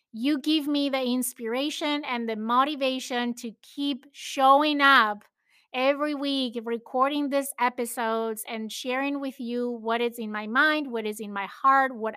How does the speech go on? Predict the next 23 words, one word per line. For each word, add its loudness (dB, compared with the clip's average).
is -6
that -2
I'm -6
learning, 2
what -2
is 0
that 2
I'm -4
struggling. 2
And 4
I 8
hope 2
that 8
this -4
year, -2
in -4
how 2
many 0
episodes 0
that -8
you -4
listen -4
to, -8